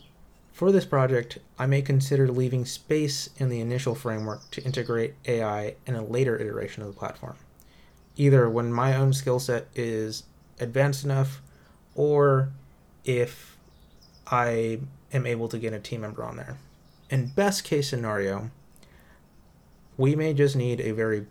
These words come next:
basic, um, system that would be able to answer questions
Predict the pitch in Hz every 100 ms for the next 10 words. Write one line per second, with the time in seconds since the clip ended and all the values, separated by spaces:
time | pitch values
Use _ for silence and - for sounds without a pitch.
0 | - 147 147 139 110 - - _ _ _
1 | _ _ - - - 113 107 110 - 117
2 | - 104 107 - _ - - - - 120
3 | 110 107 - _ _ - _ _ - -
4 | _ - 135 131 117 110 107 113 110 110
5 | 135 135 127 120